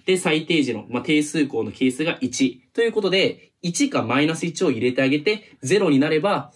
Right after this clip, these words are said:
そのXプラスマイナス一でくくれると。で、今回ね、どっちも無理ですね。一入れたら一足す一足す一で三。マイナス一入れたら、一引く一足す一で一と。まあ、どっちにしろダメ。ということで、公式からの因数定理。これ全部ね、通用しないんですよ。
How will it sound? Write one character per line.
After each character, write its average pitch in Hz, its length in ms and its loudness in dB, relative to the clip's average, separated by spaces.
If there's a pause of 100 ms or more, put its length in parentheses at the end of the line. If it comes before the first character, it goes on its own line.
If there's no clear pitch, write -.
そ - 160 -4
の 127 80 2
X 127 240 -4
プ - 80 -10
ラ 117 80 -2
ス - 100 -6
マ 135 100 2
イ 143 40 0
ナ 131 80 -4
ス 117 60 -12
一 107 160 -6
で 165 300 -4
く - 120 -20
く - 80 0
れ 180 60 2
る 190 100 0
と。 - 240 -4 (400)
で、 220 80 0
今 247 220 2
回 110 140 -4
ね、 104 100 -8
ど 120 160 -4
っ 123 100 -8
ち - 140 -6
も 196 100 4
無 143 140 4
理 143 80 4
で - 40 -2
す 139 100 -6
ね。 170 200 -4
一 143 220 -2
入 139 80 4
れ 110 80 -4
た 107 80 -8
ら 104 40 -6
一 101 160 -8
足 120 100 -6
す - 60 -10
一 101 140 -12
足 101 80 -12
す - 60 -18
一 - 100 -14
で - 80 -10
三。 104 320 -12 (160)
マ 135 140 2
イ 131 40 4
ナ 131 60 4
ス 131 80 -4
一 127 120 -4
入 117 40 -2
れ 120 80 -2
た 135 80 -2
ら、 180 220 0 (160)
一 - 280 -2
引 - 60 -16
く - 80 -12
一 101 180 -10
足 104 120 -10
す 101 80 -6
一 104 160 -4
で 170 80 0
一 - 200 -6
と。 - 200 -12 (480)
ま 202 100 0
あ、 185 60 2
ど 139 100 2
っ - 20 -4
ち 151 140 -2
に 147 60 4
し 147 100 -4
ろ 190 100 4
ダ 110 140 -4
メ。 104 220 -12 (260)
と - 80 0
い 254 60 4
う 254 40 2
こ 233 80 0
と 185 60 0
で、 123 160 2
公 220 340 2
式 - 220 -6
か - 80 0
ら 202 100 2
の 127 140 2
因 147 240 6
数 147 240 0
定 156 160 -2
理。 - 160 -8 (220)
こ - 100 0
れ 185 80 4
全 196 240 2
部 139 80 0
ね、 - 140 -8
通 - 260 -2
用 208 160 2
し 180 120 -4
な 180 40 0
い 147 60 2
ん - 20 2
で 127 60 -4
す - 80 -12
よ。 - 120 -14